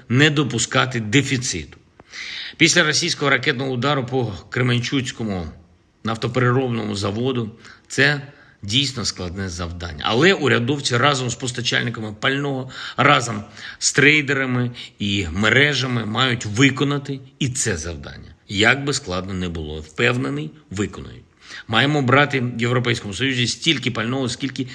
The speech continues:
необхідно зараз для, для наших громадян. Посол Великої Британії в Україні Мелінда Сімонс сьогодні повернулася в Київ. Зараз вже двадцять сім іноземних дипломатичних представництв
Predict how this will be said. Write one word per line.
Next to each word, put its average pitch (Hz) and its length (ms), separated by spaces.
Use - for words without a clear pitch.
необхідно 135 680
зараз 107 320
для, 98 200
для 101 120
наших 117 260
громадян. 85 460
Посол 170 340
Великої 156 340
Британії 143 500
в 120 60
Україні 131 400
Мелінда 120 440
Сімонс 135 560
сьогодні 123 440
повернулася 104 680
в - 120
Київ. 85 300
Зараз 135 300
вже 123 340
двадцять 147 540
сім 113 440
іноземних 135 560
дипломатичних 120 720
представництв 120 760